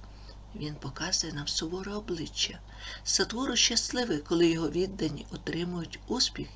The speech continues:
і визнання, тому що він прийшов сюди, щоб змусити нас сяяти. Але наше завдання — зробити так, щоб сяяв він, прославляти його, вшановувати його,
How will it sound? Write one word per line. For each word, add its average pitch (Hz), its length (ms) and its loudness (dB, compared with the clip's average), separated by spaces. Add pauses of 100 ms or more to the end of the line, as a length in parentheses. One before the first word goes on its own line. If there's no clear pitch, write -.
і 165 100 0
визнання, 156 640 -4 (540)
тому 165 200 2
що 143 200 2
він 185 240 0
прийшов 175 500 2
сюди, - 400 2 (320)
щоб - 280 4
змусити 190 600 4
нас 160 540 0
сяяти. - 540 -4 (580)
Але 147 200 2
наше 170 400 2
завдання — 196 640 -4 (440)
зробити 165 680 2
так, 196 420 0
щоб - 300 0
сяяв 208 420 0 (180)
він, 160 220 2 (560)
прославляти 214 800 2
його, 147 400 -6 (340)
вшановувати 165 920 2
його, 151 340 -8